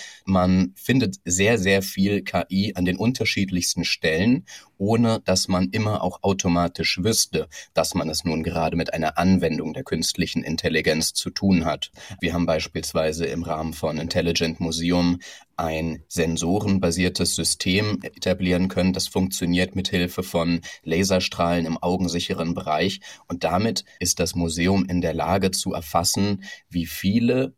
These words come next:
BesucherInnen sich im Ausstellungsraum aufhalten und wie die Laufwege sich gestalten. Das wiederum kann man dann nutzen, um zum Beispiel das Museumserlebnis zu optimieren.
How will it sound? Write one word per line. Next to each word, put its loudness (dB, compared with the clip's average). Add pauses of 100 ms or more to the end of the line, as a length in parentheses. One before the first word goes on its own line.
BesucherInnen -2
sich -2
im 2
Ausstellungsraum 2
aufhalten 0 (160)
und -2 (120)
wie 0
die 2
Laufwege 0
sich -8
gestalten. -6 (140)
Das 0
wiederum 4
kann 0
man 2
dann -2
nutzen, 2
um -4
zum -2
Beispiel 0 (240)
das 0
Museumserlebnis 0 (100)
zu -2
optimieren. 2